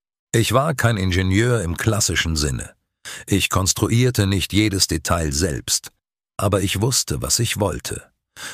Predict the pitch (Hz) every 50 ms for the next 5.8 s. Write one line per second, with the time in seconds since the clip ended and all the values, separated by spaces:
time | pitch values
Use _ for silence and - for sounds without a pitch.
0 | - - 98 90 98 90 - 95 123 160 - - - - 69 62 64 82 95 117
1 | 131 127 123 117 120 - - 120 113 - - - - 135 135 127 - - 120 120
2 | 143 151 143 120 - - - - - - - - _ _ _ _ _ _ _ _
3 | _ _ _ - 101 117 107 92 107 110 101 87 71 62 64 - - - - -
4 | - _ _ _ _ _ _ _ _ - - - - - - _ 95 90 - -
5 | 113 131 131 - 147 - - 107 120 147 127 - 73 - - -